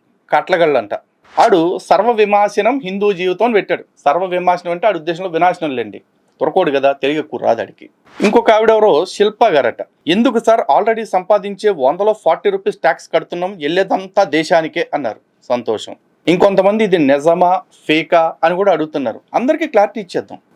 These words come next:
ఇంకోటి ఎవడో ఇంట్రడ్యూస్డ్ బెగ్గర్స్ అప్‌డేటెడ్ వెర్షన్. ఇక ఆడెవడో ఎండి బాబు అంట. అదేదో సింబల్ పెట్టి వడాలో ట్యాక్స్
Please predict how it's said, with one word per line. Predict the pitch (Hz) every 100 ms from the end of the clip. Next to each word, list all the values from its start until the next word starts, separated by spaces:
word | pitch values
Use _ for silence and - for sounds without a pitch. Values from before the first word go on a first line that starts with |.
| -
ఇంకోటి | 180 202 196
ఎవడో | 190 202 151 160 _ -
ఇంట్రడ్యూస్డ్ | 180 185 208 175 214 214
బెగ్గర్స్ | 190 113 156 151 196 196
అప్‌డేటెడ్ | 151 147 180 180 160
వెర్షన్. | 131 135 135 135 101 - -
ఇక | 196
ఆడెవడో | 196 185 185 196 151 170 - -
ఎండి | 160 208 220
బాబు | 160 151 170 170
అంట. | 135 113 107 _ _ _ -
అదేదో | 202 196 208 202
సింబల్ | 196 196 202
పెట్టి | 185 190 208
వడాలో | 185 180 185 190 175 151 160 175 _
ట్యాక్స్ | - 175 175 - 302 247